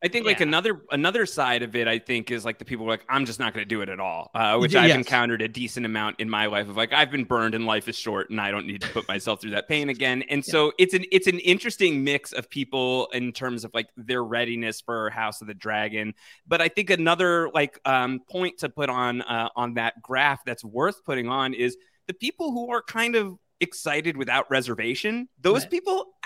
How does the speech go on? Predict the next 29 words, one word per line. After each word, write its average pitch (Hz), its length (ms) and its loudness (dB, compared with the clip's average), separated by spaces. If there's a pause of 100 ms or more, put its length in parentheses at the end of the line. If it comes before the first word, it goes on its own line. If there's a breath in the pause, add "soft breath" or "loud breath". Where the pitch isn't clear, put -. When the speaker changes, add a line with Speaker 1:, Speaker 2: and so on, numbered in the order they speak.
Speaker 1:
absolutely 254 580 -4
exist. 156 380 -4
I've 190 100 -4
been 233 120 -6
talking 220 320 0
to 190 100 4
a 160 40 0
bunch 180 300 0
of 190 140 -10
people 180 260 -4
who 156 140 0
have 131 100 -8
been 127 160 0
rewatching 139 580 0
Game 117 200 -2
of - 80 -12
Thrones 127 340 -2
this 110 140 -8
past 107 420 -2
summer, 95 460 -4 (300 loud breath)
uh, 104 400 2
who 123 320 2
are 113 360 2
getting 117 500 -2
more 143 420 4
and 120 180 -2
more 120 300 0
and 113 180 -4
more 113 340 0